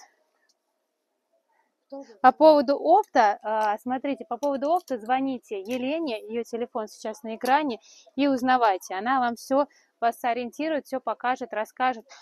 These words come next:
Ну, а кто хочет заказать в розницу, соответственно, тоже либо приходите сюда, либо звоните Елене. Так, цвета все показала. Получается, раз, два, три, четыре, пять расцветок. Следующий костюм также идёт со стразами. Это брендовый костюм, хлопок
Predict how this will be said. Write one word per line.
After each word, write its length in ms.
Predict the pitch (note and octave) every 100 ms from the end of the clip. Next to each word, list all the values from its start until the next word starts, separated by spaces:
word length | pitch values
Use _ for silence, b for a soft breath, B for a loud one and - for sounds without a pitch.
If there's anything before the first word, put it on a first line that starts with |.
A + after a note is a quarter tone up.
| _
Ну, 100 | C4+
а 40 |
кто 220 | C4 D4+ C#4
хочет 260 | C#4+ A#3+
заказать 420 | A3 - B3+ B3
в 40 | B3
розницу, 360 | C4+ D4+ B3 -
соответственно, 440 | A#3 G#3 C4 B3
тоже 300 | A3+ A#3+ G#3+
либо 220 | G#3 A3+
приходите 540 | G#3+ A#3 B3+ A#3 A#3+ -
сюда, 360 | - A#3+ D4 E4+ B B B
либо 220 | B3+ C4 A#3
звоните 480 | A#3 A#3+ C4+ -
Елене. 460 | A3 A#3 C#4+ D4+ A3 b b -
Так, 180 | G#3
цвета 300 | - B3 C#4+
все 180 | C#4 C#4
показала. 460 | B3+ - A#3+ A3+ G3
Получается, 480 | A3+ G#3+ B3 - B3+
раз, 280 | D#4 F4 - -
два, 380 | A3 C#4 D4+ C#4
три, 400 | B3 C4+ D4+ D#4+ b _
четыре, 320 | _ C#4+ C#4+
пять 320 | - C4+ C#4+ C4
расцветок. 680 | B3 - A#3+ A3 F3+ - - _ _ _ _
Следующий 520 | _ C#4 E4 C4 -
костюм 440 | B3+ B3+ - D#4 A#3+
также 400 | - C4+ A#3+ B3
идёт 220 | G#3+ A3+
со 160 | - B3
стразами. 640 | - A#3 G3+ F#3 A3 A3 -
Это 280 | A3+ A#3+ G#3+
брендовый 480 | A#3+ A#3+ G3+ F#3
костюм, 440 | F#3+ G#3 - D4+ D#4
хлопок 560 | - B3 B3 B3+ A3